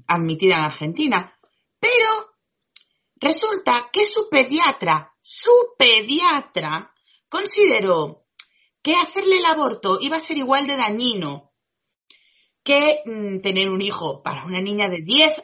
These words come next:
años, recordemos, diez años. Y luego además salió un afamado médico de la región a decir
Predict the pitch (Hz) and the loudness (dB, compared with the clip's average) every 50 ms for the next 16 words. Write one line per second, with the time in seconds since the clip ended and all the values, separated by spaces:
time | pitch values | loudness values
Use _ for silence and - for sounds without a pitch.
0 | _ - 233 277 285 285 254 175 - - - - _ _ - - - 151 156 165 | _ -2 0 0 0 0 -4 -8 -10 -16 -20 -20 _ _ -20 -18 -16 -12 -10 -8
1 | 190 180 156 131 127 - _ 151 170 202 214 - - _ - 151 165 165 151 131 | -8 -8 -8 -10 -14 -16 _ -6 -4 -4 -4 -6 -10 _ -14 -12 -12 -12 -12 -14
2 | - - - _ _ _ - - - - - - - 311 370 453 427 466 466 415 | -16 -20 -20 _ _ _ -20 -20 -20 -20 -8 -4 0 2 2 2 4 2 2 2
3 | 415 415 415 403 349 330 320 - - - - - 269 302 370 349 330 294 - - | 0 0 2 2 0 0 -4 -8 -12 -14 -10 -6 -2 -2 -2 0 -2 -4 -4 -4
4 | 370 339 330 311 302 285 277 269 262 - - 269 254 262 254 240 233 233 240 233 | -4 -2 -2 -2 -2 -2 0 0 -2 -2 -2 -4 -2 -2 0 0 -2 -2 -4 -6
5 | 226 214 - 196 180 190 214 226 - 180 - - - 190 165 147 139 131 - _ | -6 -4 -2 -2 0 0 -2 -2 -4 -4 -6 -2 0 0 0 0 -2 -6 -10 _
6 | _ _ - - - _ _ _ - 311 330 285 - - - - - - | _ _ -20 -20 -20 _ _ _ -6 -2 -2 -2 -2 -4 -8 -12 -12 -14